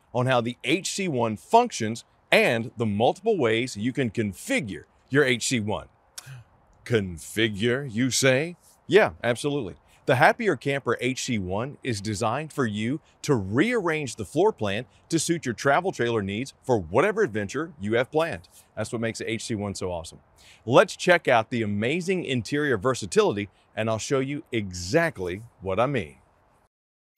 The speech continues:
Once you step inside the H C one, it's easy to see that the adaptive interior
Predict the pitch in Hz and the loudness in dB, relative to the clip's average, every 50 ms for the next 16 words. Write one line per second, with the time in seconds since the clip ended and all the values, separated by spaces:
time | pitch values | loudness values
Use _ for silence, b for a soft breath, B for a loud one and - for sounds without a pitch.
0 | _ _ - 107 151 220 254 - - 214 175 - - 180 165 - 160 139 117 - | _ _ 2 6 6 6 6 6 2 -2 -2 0 4 4 4 4 2 0 2 4
1 | 131 127 131 127 117 - 120 127 131 123 - - 131 120 107 95 95 101 113 131 | 4 4 4 2 0 0 0 0 -2 -2 -2 -2 0 0 0 -2 -4 -4 -6 -6
2 | 127 - _ - 120 110 - - - 147 202 233 233 226 240 196 156 - - 226 | -10 -10 _ -2 -2 -2 -2 -4 -4 -2 -2 -2 0 -2 -2 -2 -2 -4 -2 -2
3 | 196 147 113 98 117 104 - 131 120 110 95 80 78 - 131 131 156 185 - - | 0 0 0 0 0 0 0 0 0 -2 -2 -4 -4 0 4 4 4 4 2 2
4 | 175 165 147 - - 127 113 101 - - 220 220 196 131 101 104 110 | 0 0 0 0 -4 -6 -6 -4 -4 -4 -2 0 0 0 0 -2 -4